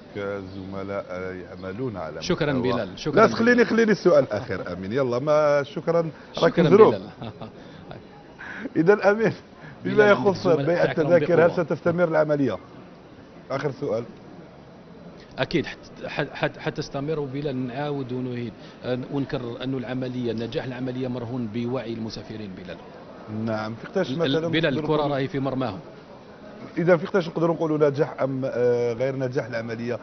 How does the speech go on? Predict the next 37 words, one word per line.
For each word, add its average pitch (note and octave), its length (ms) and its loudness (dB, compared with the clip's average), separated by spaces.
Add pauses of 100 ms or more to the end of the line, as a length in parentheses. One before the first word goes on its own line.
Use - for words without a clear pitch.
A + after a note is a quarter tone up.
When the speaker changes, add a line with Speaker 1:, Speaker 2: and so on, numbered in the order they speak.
(220)
Speaker 1:
على C3+ 120 0
الأقل E3+ 300 0
في D3 80 -6
المرحلة C#3+ 380 -2
الأولى، B2+ 460 0 (320)
راكم C3+ 260 -2
Speaker 2:
بلال، A#2 100 -6
Speaker 1:
محددين E3+ 300 2
لها D#3+ 100 8
Speaker 2:
المجلس، E3 200 4
Speaker 1:
تاريخ؟ D#3 200 2
Speaker 2:
بل-، E3 460 -2
المجل-، D#3 380 -2
المجلس، D#3 500 -4
بلال، D3+ 360 0
ال-، C#3+ 300 -4
ال-، D3 60 -4 (560)
بلال، D#3 280 -2
المجلس C#3+ 360 -6
العلمي C3+ 380 -4
هو C3+ 260 -2
راهو B2+ 240 -2
يتابع A2 320 -6
في A#2+ 160 -6
هذه A2+ 120 -4
العملية، A#2 600 -4 (340)
ونخلي B2+ 340 -4
له B2 100 -4
هو B2 240 -4
ي-، A2 200 -8 (460)
يقوم G2+ 160 -6
Speaker 1:
نعم. A2 220 -4
Speaker 2:
ب-، G2+ 380 -8 (720)
بإعطاء G#2+ 540 -6
التقييم C3 400 -2
الشامل، B2+ 580 -2
آه، F#2 320 -8